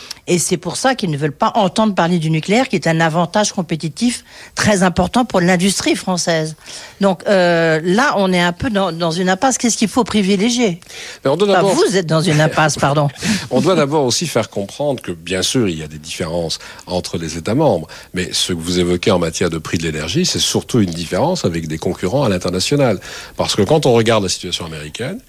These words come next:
Speaker 2: nous avons des prix à la baisse en Europe,
Speaker 1: Ils
Speaker 2: mais
Speaker 1: sont entre trente et soixante dollars, donc évidemment, c'est beaucoup moins cher que chez nous.
Speaker 2: Voilà, donc la première chose à faire comprendre, c'est que on a tout intérêt en Europe à essayer de faire pression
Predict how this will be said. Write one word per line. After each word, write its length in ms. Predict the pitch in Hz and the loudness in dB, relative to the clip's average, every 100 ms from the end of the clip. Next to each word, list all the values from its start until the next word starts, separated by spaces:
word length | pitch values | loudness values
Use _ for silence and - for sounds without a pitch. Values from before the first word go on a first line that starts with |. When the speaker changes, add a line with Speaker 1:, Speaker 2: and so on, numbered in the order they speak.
| - - - | -20 -20 -12
Speaker 2:
nous 180 | 95 98 | -2 2
avons 180 | 101 98 | 2 2
des 120 | 90 | -2
prix 240 | 80 - 87 | -4 -2 -2
à 40 | |
la 140 | 78 | -2
baisse 420 | 80 101 92 80 - | -2 0 0 -2 -8
en 120 | - | -10
Europe, 260 | 78 78 - | -8 -2 0
Speaker 1:
Ils 80 | 139 185 | 0 2
Speaker 2:
mais 40 | |
Speaker 1:
sont 40 | |
entre 320 | 170 156 - 160 | 4 4 2 -2
trente 260 | - 190 | 0 0
et 60 | 160 | 0
soixante 360 | 180 160 170 131 | 2 0 2 2
dollars, 340 | 143 208 302 | 4 4 2
donc 200 | 156 151 | -2 -2
évidemment, 400 | 143 131 143 220 | -2 -2 0 0
c'est 140 | - | -2
beaucoup 280 | 147 147 185 - | -4 -2 -2 0
moins 120 | 160 | -2
cher 240 | 151 233 240 | 0 -2 -2
que 80 | 247 | -4
chez 160 | 214 | -2
nous. 120 | 180 143 | 0 0
Speaker 2:
Voilà, 400 | 82 76 131 - | 0 0 0 2
donc 220 | 113 98 | 0 2
la 100 | 87 | 0
première 320 | - 127 113 | 2 2 2
chose 220 | 123 104 | 0 0
à 60 | 90 | -2
faire 160 | 90 | -4
comprendre, 440 | - 90 - 190 190 | -8 -8 -2 0 0
c'est 120 | 107 | 0
que 180 | 120 123 - - - | 0 0 -4 -12 -4
on 140 | 98 | -2
a 100 | 104 | 0
tout 200 | 104 185 165 | -2 -2 2
intérêt 500 | 139 123 110 110 85 - - | 0 2 2 2 -2 -12 -10
en 100 | 92 | -6
Europe 340 | 92 139 202 | 0 0 2
à 100 | 101 | 0
essayer 360 | 101 - 135 135 | 2 2 2 2
de 120 | 113 | 0
faire 200 | 95 95 | -2 -2
pression 560 | - 123 113 - 110 | -2 -2 0 -2 -4